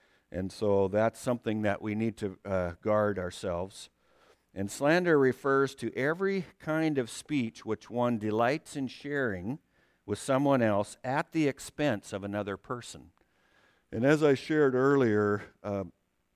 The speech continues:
something to test w-, when we, we talk about someone else is, is if it's helping or if it's hurting. And so I think that's just something to be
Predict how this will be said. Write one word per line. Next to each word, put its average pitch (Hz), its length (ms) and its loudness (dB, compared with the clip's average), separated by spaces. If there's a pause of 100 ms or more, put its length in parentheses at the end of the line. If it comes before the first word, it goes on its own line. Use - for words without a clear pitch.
(120)
something 185 460 -8
to 151 100 -10
test - 520 -4
w-, 101 200 -8
when 113 200 -4
we, 107 200 -6 (100)
we 101 300 -6
talk 151 320 -8
about 101 320 0
someone 107 340 -4
else 113 320 0
is, 90 260 -14 (520)
is 104 200 -2
if 110 160 0
it's - 180 -8
helping 107 540 -4 (280)
or 95 160 0
if 92 120 -6
it's 90 140 -10
hurting. 95 400 -4
And 87 140 -10
so 101 360 0 (460)
I 107 100 -4
think - 300 -4
that's 117 320 2
just 139 260 -6
something 120 520 -2 (100)
to 113 100 -6
be 113 180 -4